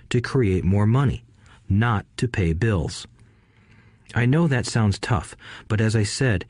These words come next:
if you're not tough inside, the world will always push you around anyway. If you do not like financial pressure, then find a formula that works for you. A good one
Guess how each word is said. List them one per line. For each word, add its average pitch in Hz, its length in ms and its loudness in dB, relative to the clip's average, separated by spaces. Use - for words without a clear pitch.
if 107 200 -4
you're 117 100 4
not 131 340 2
tough 131 280 -2
inside, 92 560 0
the 104 120 -2
world 117 540 2
will 101 240 0
always 123 340 2
push - 360 -2
you 127 120 4
around 110 400 2
anyway. 123 520 0
If 165 280 0
you 120 200 2
do 113 120 2
not 104 300 0
like 113 220 0
financial 110 440 0
pressure, 87 480 -4
then 101 160 2
find 113 420 0
a 135 60 0
formula 104 600 0
that 98 140 0
works 82 340 -2
for - 180 -4
you. 107 300 0
A 110 60 2
good 165 240 0
one 82 240 0